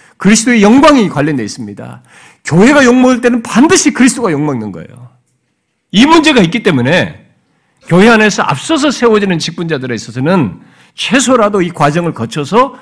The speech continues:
세우려고 해야 되는 것입니다. 예수 그리스도를 믿는 신자로서 교회와 가정과 사회와 개인의 삶에서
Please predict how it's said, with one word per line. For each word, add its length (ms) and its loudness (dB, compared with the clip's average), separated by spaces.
세우려고 540 -6
해야 120 -6
되는 200 -8
것입니다. 580 -18
예수 320 0
그리스도를 380 -2
믿는 280 2
신자로서 960 -6
교회와 720 2
가정과 640 -2
사회와 680 -2
개인의 420 -2
삶에서 720 -8